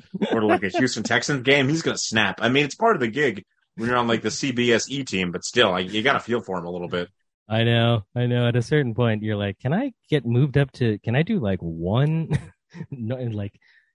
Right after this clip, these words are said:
Speaker 2: is a Dolphins game too much to ask for? You know, something? I don't know. But,
Speaker 1: Yeah. <laughs>
Speaker 2: oh, yeah. No, it was, the, the Flacco thing is terrible, though. And I just, I honestly don't even understand. Uh,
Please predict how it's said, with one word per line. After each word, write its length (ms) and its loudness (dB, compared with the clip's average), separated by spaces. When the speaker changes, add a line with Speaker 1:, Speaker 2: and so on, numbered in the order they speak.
Speaker 2:
is 140 0
a 80 -4
Dolphins 480 2
game 240 4
too 140 -2
much 200 2
to 60 -10
ask 320 -4
for? 180 4
You 220 -2
know, 160 0
something? 500 -2
I 60 -2
don't 140 -2
know. 380 -14
But, 220 2
Speaker 1:
Yeah. 640 -2
<laughs> 300 -20
Speaker 2:
oh, 400 2
yeah. 380 -2
No, 200 6
it 140 6
was, 320 2
the, 200 4
the 120 0
Flacco 360 4
thing 180 4
is 100 2
terrible, 360 2
though. 220 2
And 400 -2
I 160 0
just, 320 0
I 200 4
honestly 420 2
don't 240 2
even 180 0
understand. 720 0
Uh, 400 2